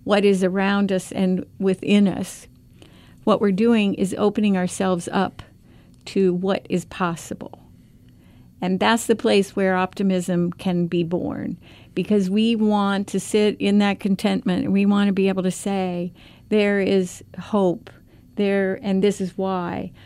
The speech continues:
Or we won't miss things that come to us in a way like the people we love giving us something or teaching us something.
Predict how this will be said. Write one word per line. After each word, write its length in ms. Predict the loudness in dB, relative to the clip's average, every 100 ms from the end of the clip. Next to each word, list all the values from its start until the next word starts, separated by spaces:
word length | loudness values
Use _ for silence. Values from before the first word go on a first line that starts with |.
| -16 -2
Or 240 | 2 4
we 160 | 4 4
won't 320 | 4 2 4
miss 580 | 4 6 2 -2 -8 -12 -2
things 380 | 0 0 -2
that 300 | -2 -2 -4
come 320 | -8 -4 0 0
to 200 | -2 -4
us 280 | -4 -6 -6
in 140 | -4
a 60 | -2
way 360 | -2 0 0
like 340 | 0 -2 -2 -8 -20 -20 -10
the 80 | -6
people 300 | -2 0 2
we 120 | 2
love 400 | 2 0 0 -2
giving 380 | -2 0 0 0
us 180 | -2 -6
something 640 | -4 -2 0 0 0 0
or 80 | -2
teaching 540 | -4 -2 -2 -2 -6 -6
us 100 | -8
something. 540 | -8 -8 -6 -8 -8